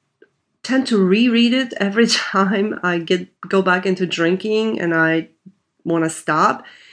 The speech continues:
It really goes into depth about the problems in our lives that are caused by alcohol, and it really helps you, hel-, helps to motivate you not to drink.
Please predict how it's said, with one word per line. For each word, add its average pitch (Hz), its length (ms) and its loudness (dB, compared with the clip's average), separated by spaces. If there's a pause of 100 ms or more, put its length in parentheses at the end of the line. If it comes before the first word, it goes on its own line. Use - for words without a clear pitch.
(120)
It 202 160 -10
really 285 260 4
goes 240 280 0
into 208 300 -2
depth 165 640 -4
about 170 580 -2 (340)
the 185 140 -2
problems 208 1400 -2 (140)
in 196 140 2
our 180 180 2
lives 175 360 0
that 175 80 -2
are 160 100 -4
caused 175 560 -4
by 175 100 -2
alcohol, 175 840 -2 (440)
and 185 180 2
it 180 280 0
really 269 180 2
helps 196 600 -4
you, 180 720 -2
hel-, 214 200 -4
helps 214 360 -4
to 202 80 -2
motivate 180 800 0
you 175 180 0
not 165 220 0
to 165 100 -8
drink. 156 560 -2